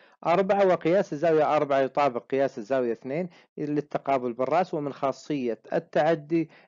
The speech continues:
نجد أن قياس الزاوية خمسة يطابق قياس الزاوية. إذن قياس الزاوية خمسة يساوي اثنين وسبعين درجة، وقياس الزاوية اثنين يساوي اثنين وسبعين درجة.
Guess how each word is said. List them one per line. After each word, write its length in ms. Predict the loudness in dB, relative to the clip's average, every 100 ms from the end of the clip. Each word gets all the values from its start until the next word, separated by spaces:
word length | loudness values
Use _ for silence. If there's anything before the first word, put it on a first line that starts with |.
| -6
نجد 360 | -4 -2 -6 -6
أن 260 | -6 -6
قياس 480 | -6 -4 -2 -2 -4
الزاوية 320 | -2 0 0
خمسة 380 | -2 -6 -6 -2
يطابق 480 | -4 -2 -4 -4 -6
قياس 360 | -2 -2 -2
الزاوية. 680 | -8 -2 0 4 6 6 4 2 4 6 8 6 2 _ _ -20 -20 _ _ _ _ -6
إذن 220 | -4 -6
قياس 400 | -2 0 0 0
الزاوية 320 | 2 4 4
خمسة 380 | 2 -2 -4 -6
يساوي 380 | -4 0 0 0
اثنين 260 | 0 -2
وسبعين 400 | -2 -4 -4 -4
درجة، 440 | 0 0 0 -2 -4 -14 _
وقياس 440 | -6 0 0 0
الزاوية 360 | -2 0 2 2
اثنين 440 | -2 -4 -4 -4
يساوي 360 | -6 -4 -2 -2
اثنين 260 | -4 -8 -8
وسبعين 580 | -8 -6 -4 -4 -6 -12 _ _ _
درجة. 420 | -2 0 0 -2